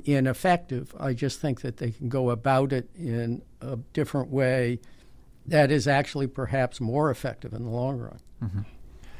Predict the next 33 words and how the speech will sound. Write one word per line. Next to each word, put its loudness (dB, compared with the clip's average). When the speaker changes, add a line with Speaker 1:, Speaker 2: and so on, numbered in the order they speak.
Speaker 2:
Something 8
else 6
coming 8
out 8
of 4
regulators 6
that 2
attracted 0
a 0
lot 2
of 2
attention 2
all 6
over 6
the 4
world 4
was, 0
was -2
a 0
white 6
paper 2
from -4
the -4
Cleveland 0
Fed. -2
Uh, -2
and 0
the 0
basic, 2
quick 2
summary 8
of 0
it -2